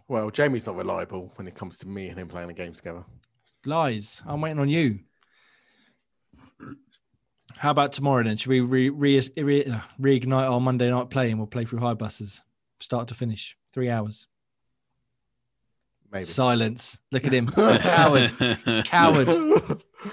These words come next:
Speaker 1: What excuse could I come up with? <laughs>
Speaker 2: Exactly, yeah. But yeah, no, I'll, I'll be happy to go for it again with, with, you know, one or two of you. I don't know if you wanted to play, Gray. If not, I'll go with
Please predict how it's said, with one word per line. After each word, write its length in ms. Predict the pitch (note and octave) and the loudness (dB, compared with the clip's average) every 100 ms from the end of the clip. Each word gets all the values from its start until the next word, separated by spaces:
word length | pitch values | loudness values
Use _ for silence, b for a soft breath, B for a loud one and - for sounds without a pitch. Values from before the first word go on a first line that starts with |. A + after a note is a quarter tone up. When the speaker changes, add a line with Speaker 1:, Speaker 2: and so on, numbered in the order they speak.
| - | 2
Speaker 1:
What 160 | C4+ C#4 | 4 4
excuse 480 | C4 - B3+ A3+ | 2 2 4 6
could 200 | - G#3+ | 6 4
I 40 | F3+ | 4
come 220 | - F3+ | 2 2
up 300 | E3 - - | 2 0 -2
with? 260 | A#2+ A2+ - | -2 -2 -2
<laughs> 40 | |
Speaker 2:
Exactly, 560 | D3 C#3 D3 - C3 C3+ | -2 2 0 0 -4 -2
yeah. 80 | A#2+ - B B B | -4 -10 B B B
But 100 | B2 | -4
yeah, 100 | A2 - | -4 -6
no, 100 | F#3 F3+ G3+ | -2 2 2
I'll, 180 | G#3+ G#3+ | 0 0
I'll 100 | B3 | -2
be 80 | A#2+ | -2
happy 140 | A2 | -4
to 60 | A2+ | -8
go 120 | A2+ | -8
for 120 | B2 | -8
it 60 | B2 | -6
again 140 | B2+ | -4
with, 160 | A#2+ A#2 - | -6 -8 -8
with, 200 | B2+ A#2+ - - | -6 -6 -12 -16
you 220 | F#3 B2 | -8 -8
know, 40 | D3 - - | -8 -14 -10
one 160 | C#3 | -6
or 40 | B2+ | -4
two 160 | C3 C#3+ | -2 -2
of 80 | |
you. 80 | D3 | -2
I 760 | D#3+ _ _ _ _ _ _ - | -8 _ _ _ _ _ _ -10
don't 120 | B2 | -6
know 60 | A#2+ | -6
if 120 | A#2 | -4
you 100 | B2 | -4
wanted 160 | A#2+ A#2 | -4 -6
to 60 | |
play, 220 | A2+ B2 | -6 -6
Gray. 220 | A#2 B2+ C3 | -4 -4 -4
If 100 | B2+ | -6
not, 120 | B2+ | -10
I'll 80 | B2+ | -8
go 120 | A#2+ | -8
with 200 | A#2+ A#2+ | -6 -8